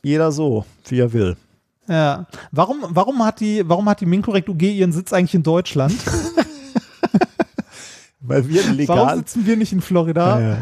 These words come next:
Speaker 1: ich sag jetzt lieber nix.
Speaker 2: Ja, wir sind einfach zu ehrlich. <laughs>
Speaker 1: Ja.
Speaker 2: Das
Speaker 1: Okay, dann sind wir
Speaker 2: Ja.
Speaker 1: durch. Ähm,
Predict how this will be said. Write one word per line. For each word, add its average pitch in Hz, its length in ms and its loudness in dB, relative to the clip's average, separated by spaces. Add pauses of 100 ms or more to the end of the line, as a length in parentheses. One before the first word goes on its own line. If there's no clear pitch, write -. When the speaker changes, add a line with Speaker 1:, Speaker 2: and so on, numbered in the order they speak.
Speaker 1:
ich 127 80 -10
sag - 220 -4
jetzt 104 160 -2
lieber 104 180 -2
nix. 135 320 0
Speaker 2:
Ja, 135 100 0 (760)
wir 147 100 0
sind 165 100 2
einfach 156 180 0
zu - 160 -2
ehrlich. 139 600 0
<laughs> 240 60 4
Speaker 1:
Ja. 226 180 2
Speaker 2:
Das - 480 -2 (1080)
Speaker 1:
Okay, 240 260 2
dann 165 160 0
sind 139 100 0
wir 139 80 2
Speaker 2:
Ja. 131 40 2
Speaker 1:
durch. 240 460 -2
Ähm, 196 680 -2